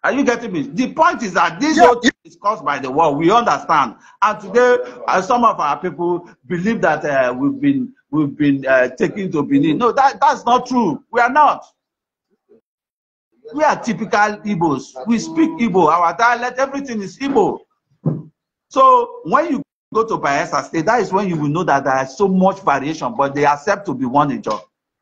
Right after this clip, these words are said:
Speaker 1: Ogbeyama, where Goodluck Jonathan come from, he does not understand Ijaw. Ogbeya,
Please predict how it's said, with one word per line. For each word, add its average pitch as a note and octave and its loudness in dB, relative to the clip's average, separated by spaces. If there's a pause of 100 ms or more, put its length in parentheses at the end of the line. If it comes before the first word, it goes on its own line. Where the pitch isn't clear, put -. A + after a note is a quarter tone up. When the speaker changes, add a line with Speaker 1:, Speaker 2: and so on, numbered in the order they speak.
(360)
Speaker 1:
Ogbeyama, A#3+ 0
where B3 -2
Goodluck A3 -2
Jonathan F#3 -2
come E3 -2
from, C#3 -4
he C#3 -6
does C#3+ -2
not F3 2
understand C3+ -4
Ijaw. G#2+ -6 (1500)
Ogbeya, E3+ 0